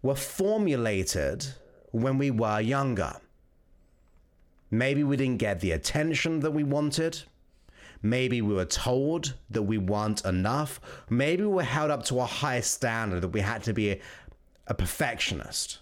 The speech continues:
We felt like we had to. And those can be played out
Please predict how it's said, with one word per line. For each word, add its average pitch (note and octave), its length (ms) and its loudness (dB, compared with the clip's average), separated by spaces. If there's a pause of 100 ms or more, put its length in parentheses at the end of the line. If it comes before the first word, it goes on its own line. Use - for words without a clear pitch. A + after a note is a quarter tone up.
(280)
We A#2+ 200 2
felt D#3 520 -2
like F#2+ 340 -2
we F#2 120 2
had D#2+ 300 -2
to. - 260 -6 (640)
And C#3+ 180 2
those F#3+ 260 2
can A#3+ 60 0
be G#3 100 0
played D#3 400 0
out B2+ 460 0